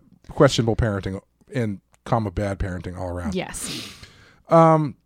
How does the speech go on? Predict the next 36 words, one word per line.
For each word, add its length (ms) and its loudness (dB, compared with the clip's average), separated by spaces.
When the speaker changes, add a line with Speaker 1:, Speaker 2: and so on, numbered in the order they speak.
Speaker 1:
<clears throat> 360 -4
so 160 6
yes, 400 6
the, 320 4
the, 200 -2
the 140 2
Grudge. 600 2
This 460 -2
was, 300 4
uh, 220 2
greenlit 460 6
after 220 -2
the 80 -2
success 400 -4
of 60 -14
The 80 -6
Ring. 380 2
It 160 -4
was 680 -4
the 220 2
first, 880 2
I 80 0
think 140 0
it 40 -2
was 100 0
the 80 2
first 380 2
one 160 4
out 140 4
of 80 0
the 80 -2
gate 320 -2
after 280 -2
The 100 0
Ring. 440 0
Speaker 2:
Yeah, 540 2